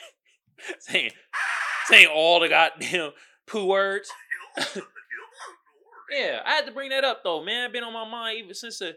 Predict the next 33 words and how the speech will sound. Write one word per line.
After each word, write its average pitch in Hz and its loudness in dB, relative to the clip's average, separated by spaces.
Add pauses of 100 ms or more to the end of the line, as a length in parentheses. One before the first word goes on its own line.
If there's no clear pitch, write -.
(340)
B 214 -10
E 202 -16
T 233 -14
Award 208 -10
and 135 -14 (1000)
India 214 -6
Arie 202 -2
getting 185 -12
shamed 202 -12
because 190 -12
she 220 -20
was 202 -18 (200)
telling 214 -14
them, 202 -20
like, 196 -14
"Yo, 233 -16
Janelle 226 -20
Monáe 226 -20
and 220 -20
Megan 220 -20
Thee 226 -20
Stallion, 226 -10
no 226 -20
discretion. 226 -14 (100)
You 214 -20
feel 233 -16
me? 233 -20
What's 233 -20
going 233 -20
on?" 233 -14 (340)
You 196 -20
feel 240 -16
me? 226 -16